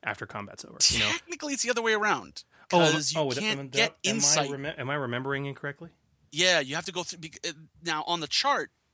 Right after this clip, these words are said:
Speaker 2: insight is cheaper. It's at ten, and balance is at fifteen. However, to get to intense focus, you have to go down and hook back.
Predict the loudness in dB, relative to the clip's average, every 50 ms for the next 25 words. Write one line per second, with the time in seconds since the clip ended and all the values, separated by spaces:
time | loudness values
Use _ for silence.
0 | _ -8 -4 -4 -2 -2 -2 0 0 2 2 0 0 _ -2 -2 -2 -2 -4 -4
1 | -2 0 0 0 0 -2 -4 -8 -8 _ -8 -8 -8 -6 -8 -10 -10 -8 -6 -4
2 | -4 -4 -4 -6 -8 -4 0 2 4 4 4 2 0 -4 -8 -10 -10 -10 -14 -12
3 | -12 -10 -10 -10 -12 -14 -14 -8 -4 -4 -2 0 0 -2 -2 -4 -10 -12 -14 _
4 | -20 -20 -20 -20 _ _ _ _ _ _ -6 -6 -2 2 2 0 0 0 -2 -4
5 | -4 -4 -4 -6 -8 -8 -10 -12 _ _ _ _ -10 -8 -8 -6 -6 -6 -6 -4
6 | -2 0 0 0 0 -2 -2 -2 -2 -2 -4 _ _ _ _ _ -12 -6 -2 -2
7 | -2 -2 -4 -2 0 0 0 0 -2 -6 -2 0 2 4 4 4 4 4 2 0
8 | -2 -4 -6 -8 -10 -12 -12 -10 -4 0 2 2 2 0 -2 -8 -12 -18 -18